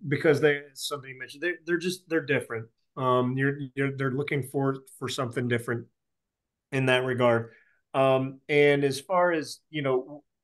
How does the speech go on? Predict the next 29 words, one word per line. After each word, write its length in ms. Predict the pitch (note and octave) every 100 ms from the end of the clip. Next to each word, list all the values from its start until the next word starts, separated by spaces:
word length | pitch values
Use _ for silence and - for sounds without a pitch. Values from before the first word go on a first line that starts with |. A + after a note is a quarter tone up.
| E3
what 240 | D3 D#3+
I 120 | D#3+ F#3+
would 160 | F#3
have 80 | C#3+
said, 240 | - D#3+ D3+ -
and 160 | D3+ E3
we 140 | G3
limited 440 | F#3+ G3 G3 F#3 D#3+
it 120 | D3
to 60 | -
four 240 | - D3
thousand 480 | D3 D3 D3 C#3 C3+
again, 340 | B2+ C#3+ C3 C3
in, 200 | B2+ B2+
in 180 | C#3+ C#3
kind 240 | A#2+ C#3+ C#3
of, 140 | C3 _ _ _ _ C3+
um, 400 | C3+ B2+ C3+ -
as, 240 | D3 C3+
as 300 | D3 D3+ C#3+
a 40 | C3+
way 300 | C3 C#3 C3+
of 80 | C3
trying 220 | D3 C#3+
to 120 | C3+
appease 500 | B2+ C3+ C3+ C3+ B2+
that, 340 | C#3 C3+ C3 C3 _ -
that, 180 | C3+ C3 _ _ -
uh, 340 | C3+ B2+ C3